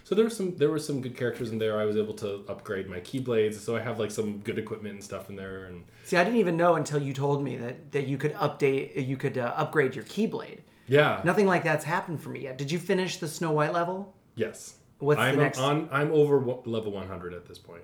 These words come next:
Speaker 2: Oh, what's the next, um, game you play through?
Speaker 1: Um, so there's Snow White, there's Alice in Wonderland,
Speaker 2: Mm.
Speaker 1: there is Aladdin, and there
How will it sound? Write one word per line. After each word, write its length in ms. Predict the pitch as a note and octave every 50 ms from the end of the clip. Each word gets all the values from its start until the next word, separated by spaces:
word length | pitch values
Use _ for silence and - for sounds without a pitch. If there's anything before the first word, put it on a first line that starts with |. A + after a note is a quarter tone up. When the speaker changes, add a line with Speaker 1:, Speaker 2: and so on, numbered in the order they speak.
| - -
Speaker 2:
Oh, 200 | C#3 D#3 D#3 D#3 - -
what's 180 | D#3+ D#3 D#3
the 100 | - D#3+
next, 320 | C#3+ C#3+ C#3+ C#3+ - - -
um, 320 | C#3 C3 B2+ B2 A#2+ A2
game 240 | A2 B2+ B2 B2 A#2+
you 60 | A#2
play 180 | A#2 - C3 C#3
through? 160 | B2+ B2 A#2+
Speaker 1:
Um, 380 | A#2 A#2 A2+ A2 A2 G#2+ A2 A2 -
so 240 | - - - C3+ B2+
there's 200 | B2 A#2+ A#2 -
Snow 300 | - - - D#3 D3+ D#3
White, 580 | D#3 D3+ D3 C#3+ C#3+ D3 C#3+ C#3 C3+ - - G#2+
there's 220 | A#2 G#2+ G#2 G#2+
Alice 300 | A2 G#2+ A#2+ B2+ C3 -
in 80 | C#3 B2+
Wonderland, 580 | B2 A#2+ A#2+ A#2 A2+ A2+ A2 A2 A2 A2 G#2
Speaker 2:
Mm. 220 | - D3 D#3+ D#3 D3
Speaker 1:
there 240 | G#2 G2 G2+ G2+ G2+
is 640 | G2+ G2 G2 G2 G2 G2 F#2+ F#2+ - - - - _ -
Aladdin, 720 | G2+ G#2 G#2+ G#2 G#2 G#2 G2+ G#2 G#2 G#2 G#2 G2+ G#2 G#2 G#2+ _ _ _ _ _ _ _ _ _ _ _ _
and 360 | - G#2 G#2 G2+ G2+ G2+ G2+ G2+ - -
there 480 | G#2+ G2+ G2+ G2+ G2+ G2+ G2+ G#2 G#2